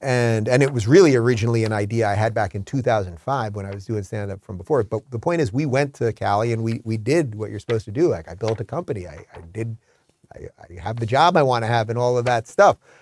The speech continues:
Um, Cali was great for a while. Like, Southern California, when it's right, man, the weather is awesome. And, you know, there was something cool about the celebrity thing, being a little bit involved in that kind of thing. Like, there is something kinda cool about it when it's done right. Can you hear Clyde? He's,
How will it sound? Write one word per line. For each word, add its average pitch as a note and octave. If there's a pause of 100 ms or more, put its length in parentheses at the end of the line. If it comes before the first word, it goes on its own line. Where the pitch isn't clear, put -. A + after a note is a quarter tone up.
(220)
Um, C#3
Cali G#3
was F3+
great E3+
for -
a A#2
while. F#2+
Like, G#2+
Southern D3
California, D3+
when B2+
it's A2
right, D3+
man, C#3+
the A2
weather C#3
is B2+ (120)
awesome. B2+ (460)
And, G#2+
you B2
know, A#2+
there A#2
was G#2+
something D3
cool D3
about A#2+
the A#2
celebrity B2+
thing, C3
being A#2+
a A2+
little B2
bit B2
involved A#2
in A#2
that A2+
kind A#2
of G#2+
thing. B2+
Like, B2+
there E3
is G#3+
something G2+
kinda G2+
cool A2
about G2
it G2
when F#2
it's -
done G2+
right. E2+
Can G#2+
you G2
hear B2+
Clyde? A#2
He's, F#2